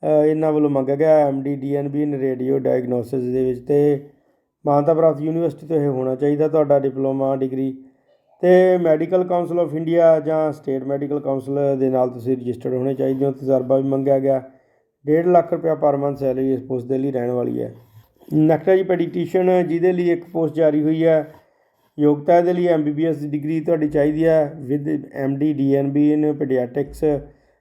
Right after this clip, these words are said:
ਡੀ ਸੀ ਐਚ ਕਿਸੇ ਮਾਨਤਾ ਪ੍ਰਾਪਤ ਯੂਨੀਵਰਸਿਟੀ ਤੋਂ ਇਹ ਡਿਗਰੀ ਤੁਹਾਡੀ ਹੋਣੀ ਚਾਹੀਦੀ ਹੈ ਤੇ ਤੁਸੀਂ State Medical Council ਜਾਂ Medical Council of India ਨਾਲ ਰਜਿਸਟਰਡ ਹੋਣੇ ਚਾਹੀਦੇ ਹੋ। ਇੱਕ ਲੱਖ ਰੁਪਇਆ per month ਸੈਲਰੀ ਰਹੂਗੀ। ਇਹਦੇ ਲਈ ਤਜਰਬਾ ਵੀ ਮੰਗਿਆ ਗਿਆ ਜੀ।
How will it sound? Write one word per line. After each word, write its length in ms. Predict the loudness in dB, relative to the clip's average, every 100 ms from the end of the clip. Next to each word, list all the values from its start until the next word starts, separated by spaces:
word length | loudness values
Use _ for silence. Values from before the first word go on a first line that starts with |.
| _ -2
ਡੀ 120 | 0
ਸੀ 180 | 2 2
ਐਚ 180 | 2 2
ਕਿਸੇ 220 | -2 0
ਮਾਨਤਾ 340 | 0 0 0
ਪ੍ਰਾਪਤ 300 | 0 0 0
ਯੂਨੀਵਰਸਿਟੀ 480 | -2 -2 -2 -4 -6
ਤੋਂ 100 | -2
ਇਹ 60 | 0
ਡਿਗਰੀ 300 | 0 -4 -2
ਤੁਹਾਡੀ 280 | 0 2 0
ਹੋਣੀ 220 | -2 -2
ਚਾਹੀਦੀ 420 | 0 0 0 2
ਹੈ 200 | 2 0 -10 _ -20 -20 _
ਤੇ 200 | 0 0
ਤੁਸੀਂ 260 | 0 -4 -6
State 380 | -2 0 0
Medical 340 | 0 0 0 -2
Council 400 | 0 -2 0 0
ਜਾਂ 180 | 2 2
Medical 400 | 0 -2 -4 -2
Council 380 | 0 0 -2
of 100 | -4 -4
India 300 | -2 0 0
ਨਾਲ 260 | 0 -2 -2
ਰਜਿਸਟਰਡ 360 | -4 -6 -4
ਹੋਣੇ 220 | -2 -2
ਚਾਹੀਦੇ 300 | 0 -2 0
ਹੋ। 40 | -2
ਇੱਕ 160 | 0
ਲੱਖ 220 | 0 0 -4
ਰੁਪਇਆ 220 | -2 -2
per 240 | 0 0
month 160 | 0 -4
ਸੈਲਰੀ 360 | -4 -2 -2
ਰਹੂਗੀ। 400 | 0 -2 0 -4 -4 -14 _ _ _ -4
ਇਹਦੇ 160 | 2
ਲਈ 120 | 4 2
ਤਜਰਬਾ 480 | 2 2 2 2
ਵੀ 120 | -2 -2
ਮੰਗਿਆ 320 | -4 -2 -4
ਗਿਆ 200 | -4 -6
ਜੀ। 240 | -6 -12